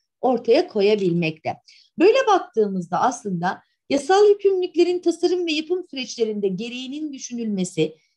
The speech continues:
ilgili kapsamlarda olası tehditlerin öngörülmesi, risk analizlerinin ve değerlendirmelerinin yapılarak önlem ve stratejilerin geliştirilmesi çerçevesinde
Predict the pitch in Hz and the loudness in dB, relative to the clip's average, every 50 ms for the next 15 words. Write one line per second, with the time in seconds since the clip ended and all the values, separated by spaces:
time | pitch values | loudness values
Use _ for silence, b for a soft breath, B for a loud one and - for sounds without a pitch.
0 | _ _ 269 269 214 247 302 339 320 - 320 311 - - 302 285 285 277 277 277 | _ _ -4 -2 0 0 0 0 0 0 -2 -4 -4 -4 -4 -4 -2 -2 -2 -4
1 | 277 - - - 247 247 262 262 - - - 302 311 302 294 - _ _ _ _ | -4 -2 -2 -2 0 0 0 -2 -4 -2 0 2 2 2 2 -2 _ _ _ _
2 | - 262 254 254 - 233 - - 247 254 277 262 - - 208 220 247 277 311 277 | -6 -4 -4 -4 -6 -10 -10 -8 -8 -6 -6 -6 -4 -2 0 0 2 2 2 2
3 | 226 220 185 170 160 170 - - 160 156 156 b b b b b _ - 294 339 | 2 0 -2 -2 -4 -8 -4 -2 -2 -2 -2 b b b b b _ 0 0 0
4 | - - - 311 302 320 302 311 269 247 277 294 294 285 294 320 311 285 277 262 | 0 0 -2 0 2 2 2 0 0 -2 -4 -4 -4 -4 -4 -4 -4 -4 -4 -2
5 | 247 240 233 233 233 240 233 233 233 226 240 233 233 233 226 240 240 240 262 285 | -2 -2 -2 0 0 0 -2 -2 -4 -4 -4 -4 -4 -2 -2 -2 -2 -2 -4 -4
6 | 277 226 196 202 202 - - 214 226 285 277 220 196 202 - _ - 208 208 226 | -2 0 0 -2 -2 -2 -4 -2 0 0 0 0 -2 -4 -6 _ -4 -2 -2 -2
7 | 262 294 285 254 240 214 - - - 208 208 208 233 226 202 196 226 240 240 254 | -4 -6 -8 -8 -12 -14 -16 -14 -12 -10 -10 -8 -8 -8 -8 -8 -8 -10 -8 -6
8 | 269 214 214 208 220 214 - - 226 226 240 240 262 269 - 330 - - 262 233 | -4 -2 -2 -2 -4 -6 -10 -16 -14 -10 -8 -8 -6 -6 -6 -6 -4 -2 0 0
9 | 226 220 - 196 185 180 180 - 170 165 151 147 143 139 | 0 -2 -2 -2 -2 -2 -2 -4 -4 -4 -2 0 -2 -2